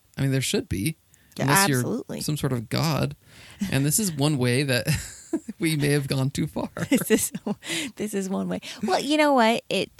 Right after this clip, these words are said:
Speaker 2: when I, when I was caregiving, we didn't actually need another car. When you were biking to work, we didn't need another car. So there were times when it was, like,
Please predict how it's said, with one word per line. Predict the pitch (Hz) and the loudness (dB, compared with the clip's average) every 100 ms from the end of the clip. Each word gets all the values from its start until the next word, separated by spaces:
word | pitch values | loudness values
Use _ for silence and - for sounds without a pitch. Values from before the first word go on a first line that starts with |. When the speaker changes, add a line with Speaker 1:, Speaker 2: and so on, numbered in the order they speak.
| _ | _
Speaker 2:
when | 214 214 196 | -2 0 0
I, | 208 - | -2 -4
when | 202 190 | -4 -4
I | 185 | -4
was | 247 | -4
caregiving, | - 196 175 - 208 214 - - | -2 -2 -2 -4 -2 -4 -6 -2
we | 202 | 0
didn't | 196 185 - | 0 -4 -6
actually | 185 185 214 214 | -8 -6 -2 0
need | 202 185 | 0 0
another | 175 190 190 185 | -2 -4 -2 -4
car. | - 190 180 | -2 -2 -2
When | 208 196 | 0 -2
you | 190 | 0
were | 180 | -2
biking | 143 - 202 | -4 -4 -4
to | - | -4
work, | - 165 - | -4 -4 -4
we | - | -4
didn't | 180 - | -4 -4
need | - 180 | -6 -6
another | - 196 202 | -8 -8 -8
car. | 214 185 214 | -2 0 0
So | - 220 | -2 0
there | 208 233 | 2 2
were | 247 | 0
times | - 220 214 214 | -4 -4 -2 -2
when | 202 196 | -2 -2
it | - - | -2 0
was, | 202 196 | 0 0
like, | 208 - | -2 -4